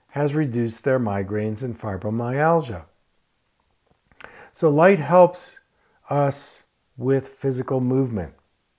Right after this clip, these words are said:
physiological function, seeing.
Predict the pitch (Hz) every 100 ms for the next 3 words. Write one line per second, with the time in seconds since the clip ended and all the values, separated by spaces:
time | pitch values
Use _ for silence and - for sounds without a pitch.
0 | _ _ _ _ _ _ - 139 139 127
1 | 123 127 135 123 107 - 101 90 98 95
2 | - 151 143 107 80